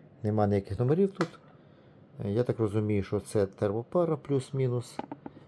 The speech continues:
Червоний плюс, е, синій мінус, так? Плюс-мінус. І тут написано зліва плюс, справа мінус. Все співпадає, да?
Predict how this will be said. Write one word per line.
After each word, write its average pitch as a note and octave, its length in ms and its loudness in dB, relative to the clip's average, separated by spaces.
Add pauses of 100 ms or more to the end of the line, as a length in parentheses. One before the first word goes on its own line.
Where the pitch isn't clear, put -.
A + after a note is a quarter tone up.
(100)
Червоний G#2 460 0
плюс, G#2+ 400 0
е, G2 220 -2
синій G#2 340 -2
мінус, F#2+ 300 0
так? - 300 -2 (640)
Плюс-мінус. G2+ 680 -4
І - 20 -6
тут C#3+ 220 -6
написано C#3+ 560 0 (300)
зліва G#2 360 2
плюс, F3 380 -2 (300)
справа A#2+ 360 2
мінус. F#2+ 300 0
Все A2 160 0
співпадає, G2 720 -2
да? C#3+ 180 -2